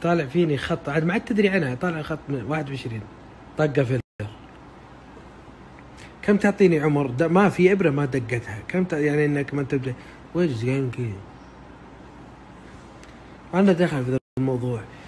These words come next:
بس والله جاء في بالي، يعني، يوم العيال بدأوا يشطفون الأربعينات، تشوف ناس في الأربعينات، تغير الوضع عندي. يعني، عادي، تو في الأربعينات، تو حياة جديدة، وتو،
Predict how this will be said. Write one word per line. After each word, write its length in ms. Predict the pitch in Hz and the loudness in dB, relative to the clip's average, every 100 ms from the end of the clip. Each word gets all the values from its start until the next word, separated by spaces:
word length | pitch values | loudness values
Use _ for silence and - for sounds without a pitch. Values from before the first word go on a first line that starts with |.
| - - - - - - - | -20 -20 -20 -20 -20 -10 -6
بس 160 | - | 2
والله 240 | 247 311 294 | 8 8 10
جاء 200 | 208 285 | 10 10
في 140 | 226 | 10
بالي، 380 | 254 294 269 190 | 10 10 10 10
يعني، 220 | 190 175 | 10 8
يوم 360 | 170 196 220 196 | 8 10 10 8
العيال 300 | 165 233 185 | 8 8 8
بدأوا 240 | 160 190 | 8 8
يشطفون 440 | 175 196 - 202 185 | 8 4 0 4 8
الأربعينات، 540 | 160 139 156 175 156 | 6 6 4 6 4
تشوف 180 | - 165 | 2 4
ناس 140 | 160 | 4
في 80 | - | 4
الأربعينات، 420 | 156 139 156 151 - - - - - - - - - - - - - - - - - - 165 151 | 2 4 2 2 -2 -12 -20 -20 -20 -20 -20 -20 -20 -20 -20 -20 -20 -20 -20 -20 -20 -12 -6 0
تغير 420 | 180 262 220 175 | 6 8 10 8
الوضع 400 | 175 139 101 - | 6 4 2 -2
عندي. 360 | 143 123 104 - - - - - - - | 0 -2 -4 -14 -18 -20 -20 -20 -20 -18
يعني، 160 | - - - - | -14 -14 -16 -6
عادي، 340 | 151 214 190 156 _ - | 4 6 6 4 _ 2
تو 180 | 185 165 | 4 6
في 60 | |
الأربعينات، 400 | 170 160 196 147 | 4 4 4 6
تو 320 | 185 175 156 | 8 8 6
حياة 320 | 127 147 170 156 | 4 6 6 6
جديدة، 680 | 120 135 147 151 135 135 | 2 -2 0 2 4 4
وتو، 600 | 127 120 113 143 127 127 | 2 0 0 0 2 0